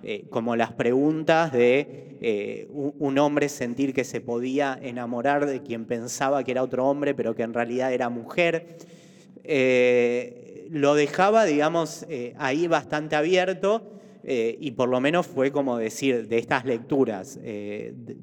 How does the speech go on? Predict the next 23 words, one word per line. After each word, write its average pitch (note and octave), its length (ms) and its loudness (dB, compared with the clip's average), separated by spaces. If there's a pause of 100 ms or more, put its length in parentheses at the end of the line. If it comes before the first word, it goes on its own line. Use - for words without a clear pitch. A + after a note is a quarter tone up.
clásicas B2 920 0
o G#2+ 100 -10
con A2+ 220 -8
tanto C3 340 0
tiempo, D3 340 2
decir, A#2 280 0
bueno, A2 300 -2
se A#2 160 -8
animaba, C3+ 800 0 (300)
eh, A2 320 -4
a C3+ 160 -4
tomarlo E3 400 4
de D#3+ 80 2
una F3+ 180 2
manera F#3 360 2
que C#3 180 -2 (420)
quizás F#3+ 360 0
todavía F3 460 4
para D3 200 2
muchos F#3 460 0
no D3+ 160 2
lo D#3 120 4
leyeron, F3 580 0